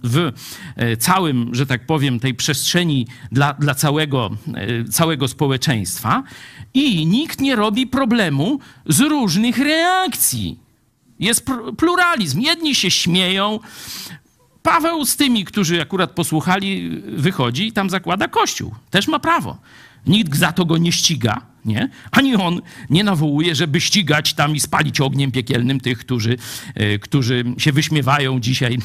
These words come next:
ze zmartwychwstania, bo może za tydzień zaraz tam coś dotrze do, e, łbów i, <laughs> i całkiem będzie, e, inaczej. Przecież Paweł, no pamiętacie,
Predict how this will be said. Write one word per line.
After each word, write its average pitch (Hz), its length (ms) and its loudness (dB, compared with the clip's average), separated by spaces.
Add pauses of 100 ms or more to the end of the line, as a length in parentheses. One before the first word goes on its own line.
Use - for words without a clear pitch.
(120)
ze 131 180 0
zmartwychwstania, 139 640 0
bo 403 80 -4
może 349 220 0
za 359 100 -2
tydzień 226 400 0 (360)
zaraz 160 460 0
tam 135 220 0 (160)
coś 131 220 -2
dotrze 123 440 -2
do, 113 200 -4 (360)
e, 95 240 -2
łbów 123 380 0
i, 135 220 0 (140)
<laughs> - 240 0
i 147 80 0
całkiem 131 480 0
będzie, 131 340 0 (380)
e, 113 120 2
inaczej. 190 480 2
Przecież 165 220 0
Paweł, 127 420 0 (320)
no 139 160 2
pamiętacie, 151 720 0